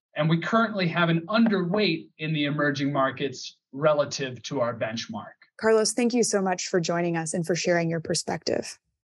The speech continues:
Speaker 2: Now, a bit more on how we think about the international equity environment. During the pandemic and recovery during twenty twenty and twenty twenty-one, driving economic forces were primarily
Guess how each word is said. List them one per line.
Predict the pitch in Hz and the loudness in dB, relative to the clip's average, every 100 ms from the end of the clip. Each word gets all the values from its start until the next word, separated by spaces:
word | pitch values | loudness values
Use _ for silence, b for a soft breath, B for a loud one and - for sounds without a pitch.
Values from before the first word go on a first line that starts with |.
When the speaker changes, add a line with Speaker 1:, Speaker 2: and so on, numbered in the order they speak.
| _ | _
Speaker 2:
Now, | 226 208 214 - | 4 4 2 0
a | 226 | 2
bit | 214 381 - | 4 2 2
more | 226 214 | 2 4
on | 190 185 | 4 2
how | 175 170 | 2 4
we | 180 226 | 6 4
think | 214 - 170 - _ | 2 0 -2 -6 _
about | 170 170 160 - - | 2 4 2 0 2
the | 196 | 4
international | 190 185 180 170 165 185 170 | 4 2 4 2 0 -2 -2
equity | 165 175 165 | 0 0 0
environment. | 165 - - - - - - _ _ 220 | 0 0 0 0 -2 -4 -12 _ _ 2
During | 214 302 359 | 6 6 6
the | 381 | 4
pandemic | 294 294 214 180 190 - _ - | 4 6 4 2 0 -4 _ 0
and | 190 | 4
recovery | 196 - 165 165 165 | 4 2 2 4 2
during | 165 165 160 | 2 2 0
twenty | - 170 170 175 | 0 2 2 2
twenty | - 165 160 | 2 2 4
and | 160 | 2
twenty | - 160 160 | 0 0 0
twenty-one, | - 170 165 156 151 156 160 - 202 | 2 2 2 2 2 -2 -4 -4 0
driving | 240 262 311 349 302 | 4 4 6 6 6
economic | 214 220 190 185 180 | 4 4 4 2 0
forces | 170 160 185 180 175 | 0 2 2 2 4
were | 180 185 175 | 4 4 2
primarily | - 202 196 208 214 214 220 214 196 | 0 2 4 4 4 6 6 4 2